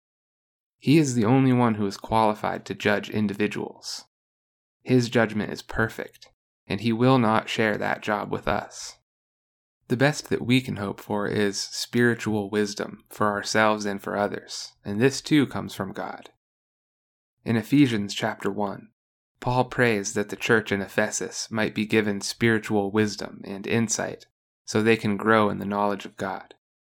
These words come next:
This should be part of our private prayers as regularly as possible. Because so much of what God wants you to do, he is going to do through you. But he's only going to give you what you can handle.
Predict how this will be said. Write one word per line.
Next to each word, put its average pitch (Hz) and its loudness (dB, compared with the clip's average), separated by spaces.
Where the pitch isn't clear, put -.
This 120 0
should - -4
be 117 0
part 120 4
of 107 -2
our 107 2
private 117 -2
prayers 107 -4
as 104 -8
regularly 107 0
as 98 -10
possible. - -6
Because 123 0
so 147 2
much 143 2
of 113 -2
what 113 -2
God 117 2
wants 110 -2
you 113 -2
to 104 -4
do, 104 -2
he 123 0
is 117 0
going 120 0
to 110 -12
do 104 -4
through 107 -2
you. - -6
But 113 -4
he's 113 0
only 151 4
going 131 4
to 123 -6
give 113 2
you 101 -2
what 101 0
you 101 -2
can 101 -6
handle. 101 -8